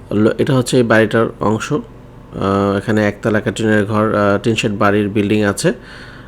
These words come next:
আর খালি জায়গা রয়েছে। আমরা আশেপাশের পরিবেশটা এবং রাস্তাঘাট সব সম্পর্কে আপনাদের সামনে তুলে ধরবো, উপস্থাপন করবো। আপনারা ভিডিওটা মাত্র তিন মিনিটের একটা ভিডিও,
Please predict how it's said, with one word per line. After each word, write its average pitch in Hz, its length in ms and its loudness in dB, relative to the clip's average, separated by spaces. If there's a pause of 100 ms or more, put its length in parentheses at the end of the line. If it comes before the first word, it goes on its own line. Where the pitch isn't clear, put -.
(100)
আর 95 460 2
খালি 120 300 4
জায়গা 110 260 6
রয়েছে। 101 420 2 (480)
আমরা 98 220 -4
আশেপাশের - 440 -6
পরিবেশটা 117 580 2
এবং 101 260 2
রাস্তাঘাট 104 540 0
সব - 180 -4
সম্পর্কে 110 380 0
আপনাদের 104 260 2
সামনে 101 320 0
তুলে 117 200 4
ধরবো, 110 360 -2 (240)
উপস্থাপন 104 480 -2
করবো। 139 220 -4
আপনারা 107 300 2
ভিডিওটা 104 400 2 (720)
মাত্র 143 320 4
তিন 143 240 4
মিনিটের 135 300 6
একটা 123 160 4
ভিডিও, 117 380 2